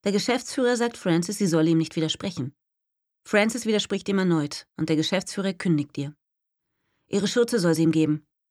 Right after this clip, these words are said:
Jetzt. Sie nimmt sie ab und drückt sie ihm in die Hand. Dann geht sie in den Keller runter und zieht sich um. Ihre Kolleginnen muntern sie auf. Sie sagen ihr, dass sie ohne Probleme einen neuen Job finden werde.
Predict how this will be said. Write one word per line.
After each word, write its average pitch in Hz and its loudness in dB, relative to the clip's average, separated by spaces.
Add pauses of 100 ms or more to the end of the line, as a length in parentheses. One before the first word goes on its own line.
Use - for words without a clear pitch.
(160)
Jetzt. - -4 (840)
Sie 196 0
nimmt 208 0
sie - 0
ab 226 0
und 180 0
drückt 185 -2
sie 190 -2
ihm 180 2
in 185 2
die 175 0
Hand. 170 -2 (1120)
Dann 208 4
geht 233 2
sie 233 0
in 202 2
den 190 2
Keller 190 4
runter 190 0
und 185 0
zieht 185 -8
sich 175 -6
um. 165 0 (1160)
Ihre 214 2
Kolleginnen 214 4
muntern 190 4
sie 185 2
auf. 196 0 (520)
Sie 196 0
sagen 202 4
ihr, 240 4
dass 208 -2
sie 208 -4
ohne 208 2
Probleme 180 2
einen 170 4
neuen 175 4
Job 156 -2
finden 156 -4
werde. 151 -8